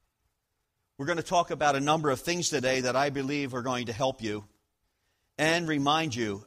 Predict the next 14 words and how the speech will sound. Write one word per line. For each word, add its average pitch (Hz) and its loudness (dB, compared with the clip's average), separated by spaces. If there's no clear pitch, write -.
about 123 2
what 139 0
your 147 -6
responsibilities 135 -6
are 104 -6
and 127 -2
how 151 2
you 120 -4
are 113 0
called 113 -2
to 131 -10
do 120 -8
homework 120 -6
continually 110 -8